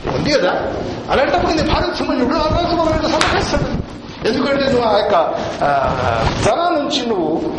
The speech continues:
కాపాడుతూ నువ్వు చేస్తున్నావు." సుబ్హానల్లాహ్, ఇస్లాంలో ఎందుకంటే మాకు తెలియదు దీంట్లో ఉన్నటువంటి విషయాలు. మాకు తెలిసింది ఏంటంటే సదకా అంటే డబ్బు కొల వాళ్ళకు లేదండి, వాళ్ళు మనం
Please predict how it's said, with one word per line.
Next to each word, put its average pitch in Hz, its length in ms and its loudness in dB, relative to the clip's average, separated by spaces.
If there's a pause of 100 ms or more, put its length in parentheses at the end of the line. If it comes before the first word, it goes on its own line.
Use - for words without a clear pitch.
(300)
కాపాడుతూ 320 420 2
నువ్వు 285 420 0
చేస్తున్నావు." - 320 0
సుబ్హానల్లాహ్, 269 520 0
ఇస్లాంలో 220 760 0
ఎందుకంటే 165 800 0 (160)
మాకు 196 300 0 (160)
తెలియదు 285 480 2
దీంట్లో 180 320 2
ఉన్నటువంటి 165 400 0
విషయాలు. 127 400 0 (1080)
మాకు - 220 2
తెలిసింది 240 300 0
ఏంటంటే 233 260 0
సదకా 220 360 2
అంటే 214 220 2 (420)
డబ్బు 160 180 4
కొల 202 180 2
వాళ్ళకు 202 340 2
లేదండి, 175 420 2
వాళ్ళు 180 240 2
మనం 170 460 -2